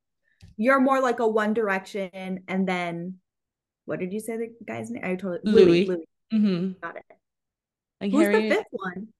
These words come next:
Speaker 2: It's Louis, Harry, Niall, uh, Zayn, and Liam.
Speaker 1: Is Liam the one that kinda, um, goes on podcasts and says that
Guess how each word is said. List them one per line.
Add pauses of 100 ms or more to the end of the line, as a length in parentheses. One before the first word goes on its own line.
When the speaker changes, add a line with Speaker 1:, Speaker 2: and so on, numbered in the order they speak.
(920)
Speaker 2:
It's (280)
Louis,
Harry,
Niall, (400)
uh,
Zayn,
and
Liam. (2000)
Speaker 1:
Is
Liam
the
one
that
kinda, (320)
um, (460)
goes
on
podcasts
and
says
that